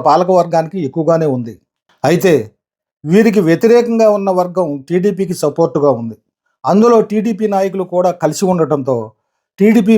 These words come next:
ప్రజాప్రతినిధుల సపోర్ట్ ఎక్కువగా ఉంది. ఇటీవల జరిగిన పరిణామాల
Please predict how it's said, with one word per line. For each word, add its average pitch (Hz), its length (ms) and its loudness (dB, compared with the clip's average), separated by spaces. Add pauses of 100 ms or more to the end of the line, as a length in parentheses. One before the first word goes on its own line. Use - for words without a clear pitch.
ప్రజాప్రతినిధుల 185 760 0 (100)
సపోర్ట్ 202 340 -4 (180)
ఎక్కువగా 190 300 0 (100)
ఉంది. 85 140 -18 (500)
ఇటీవల 220 460 4
జరిగిన 208 260 2 (100)
పరిణామాల 196 500 2